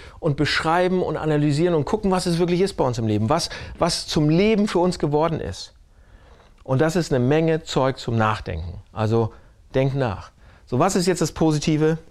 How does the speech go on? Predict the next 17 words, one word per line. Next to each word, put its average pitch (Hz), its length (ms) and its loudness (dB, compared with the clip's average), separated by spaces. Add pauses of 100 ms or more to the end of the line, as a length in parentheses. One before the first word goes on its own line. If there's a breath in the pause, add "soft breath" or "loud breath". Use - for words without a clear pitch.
(760)
Und 127 120 0
er 131 160 4
sagt, 120 220 0
„Richte 143 220 0
deine 127 220 2
ganz, 127 380 -2
Gedanken 123 380 0
ganz 127 220 0
auf 123 100 -2
die 123 100 0
himmlische 117 340 0
Welt. 107 220 0 (260 loud breath)
Richte 143 220 0
die 131 40 0
Gedanken 127 340 0
auf 110 200 -4
Christus, 156 560 -4